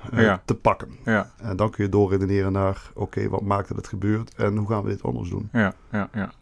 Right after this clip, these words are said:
Speaker 2: Dus daar moet je wel echt met het team naar kijken, naar hi-, en met die historie van, van, van, van het team en de, en de, en de organisatie naar kijken. Dat, dat
Speaker 1: Ja.
Speaker 2: laat je niet met individuele coaching.
Speaker 1: Eh, nou, d-, d-, ook een aardig punt wat je aanhaalt. Wat ik meestal doe, is dat ik ruimte creëer om met het team actief aan de slag te kunnen.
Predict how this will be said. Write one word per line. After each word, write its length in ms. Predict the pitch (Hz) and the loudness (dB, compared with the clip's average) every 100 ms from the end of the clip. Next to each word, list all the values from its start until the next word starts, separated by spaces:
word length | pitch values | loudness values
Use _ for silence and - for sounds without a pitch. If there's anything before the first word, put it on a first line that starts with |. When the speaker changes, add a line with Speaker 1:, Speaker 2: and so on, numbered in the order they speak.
| - | -14
Speaker 2:
Dus 140 | 123 - | -10 -4
daar 120 | 101 | -2
moet 120 | 98 | -2
je 60 | 104 | 0
wel 200 | 98 107 | -2 -2
echt 160 | 123 | -6
met 100 | 101 | -6
het 160 | 98 - | -6 -2
team 200 | 117 101 | 2 4
naar 160 | 95 92 | 2 -2
kijken, 360 | 98 92 - | -6 -8 -6
naar 100 | 92 | -8
hi-, 140 | 90 - | -8 -6
en 100 | 98 | -6
met 140 | 95 | -6
die 80 | 95 | -8
historie 580 | - 104 98 92 92 92 | -8 -4 -2 -2 -6 -8
van, 360 | 95 90 92 - | -8 -8 -8 -10
van, 280 | - 87 87 | -8 -10 -8
van, 280 | - 87 90 | -10 -10 -10
van 180 | - 92 | -10 -10
het 100 | - | -6
team 220 | - 90 | -2 -2
en 80 | 87 | -2
de, 80 | 92 | -8
en 100 | - | -8
de, 60 | 87 | -8
en 120 | - | -6
de 60 | - | -6
organisatie 540 | 92 92 - 95 - | -4 -4 -6 -10 -10
naar 100 | 98 | -12
kijken. 340 | - 98 - | -10 -12 -12
Dat, 100 | - | -12
dat 140 | 101 - | -2 4
Speaker 1:
Ja. 160 | 214 | 6
Speaker 2:
laat 140 | 123 85 | 6 2
je 80 | 104 | 0
niet 120 | 101 | 0
met 120 | 95 | 0
individuele 420 | 110 92 95 92 | -2 -2 -4 -4
coaching. 460 | 95 95 92 98 107 - - - - - | -6 -8 -8 -10 -12 -16 -20 -20 -4 4
Speaker 1:
Eh, 320 | 160 170 180 | 6 8 8
nou, 200 | 180 190 190 | 8 6 4
d-, 40 | 175 | -4
d-, 140 | - 170 151 | -4 -4 2
ook 180 | 180 175 | 4 6
een 100 | 160 | 8
aardig 240 | 131 123 | 8 8
punt 160 | - 120 | 6 6
wat 120 | 113 | 6
je 100 | 127 | 6
aanhaalt. 280 | 113 110 113 | 6 8 6
Wat 100 | 120 | 6
ik 80 | 110 | 6
meestal 400 | 131 139 123 107 | 8 6 4 6
doe, 360 | 120 156 117 - | 8 8 6 4
is 240 | 117 98 | 2 4
dat 140 | 113 | 4
ik 100 | 117 | 6
ruimte 320 | 92 123 131 - | 8 8 6 2
creëer 300 | - 113 - | 4 6 6
om 120 | 110 | 4
met 120 | 104 | 4
het 140 | 104 | 0
team 220 | - 147 151 | 2 2 2
actief 260 | - 143 | 2 2
aan 60 | 135 | 2
de 60 | 123 | 2
slag 260 | 131 120 | 2 2
te 80 | - | 2
kunnen. 360 | - 120 180 | 4 4 4